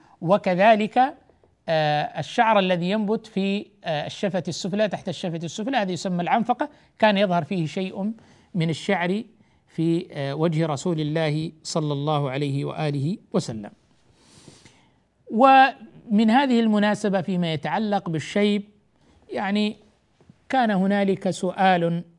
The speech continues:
لطيف من أبي بكر الصديق رضي الله تعالى عنه، وهو الصاحب العظيم لرسول الله صلى الله عليه وآله وسلم،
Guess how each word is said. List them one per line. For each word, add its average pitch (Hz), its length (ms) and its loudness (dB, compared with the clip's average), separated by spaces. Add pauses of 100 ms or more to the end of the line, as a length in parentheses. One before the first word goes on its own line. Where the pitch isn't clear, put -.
(460)
لطيف 196 640 0 (680)
من 170 220 2
أبي 170 220 -2
بكر 208 240 -2
الصديق 180 800 0
رضي 170 280 0
الله 165 300 0
تعالى 160 340 -2
عنه، 202 260 -2 (460)
وهو 175 180 4
الصاحب 180 540 2 (1040)
العظيم 170 640 2 (160)
لرسول 165 440 -2
الله 175 240 -2
صلى 170 200 -8
الله 160 340 -4
عليه 147 260 -6
وآله 147 640 -4
وسلم، 180 520 0